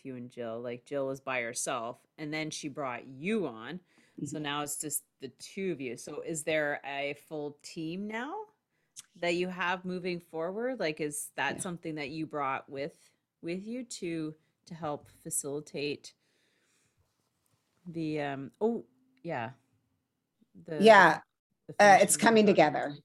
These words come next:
Speaker 2: It's coming
Speaker 1: Yeah.
Speaker 2: together. So we're raising funds right now, um, you know, so that we can get ourselves over to France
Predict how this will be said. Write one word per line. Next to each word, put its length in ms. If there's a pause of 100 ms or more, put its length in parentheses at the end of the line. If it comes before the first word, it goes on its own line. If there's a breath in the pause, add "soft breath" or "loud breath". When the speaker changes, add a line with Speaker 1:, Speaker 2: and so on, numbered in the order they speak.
Speaker 2:
It's 160
coming 280
Speaker 1:
Yeah. 60
Speaker 2:
together. 320
So 180
we're 140
raising 420
funds 380
right 200
now, 400 (420)
um, 580
you 100
know, 160
so 200
that 240
we 100
can 240
get 140
ourselves 580
over 500 (200)
to 220
France 600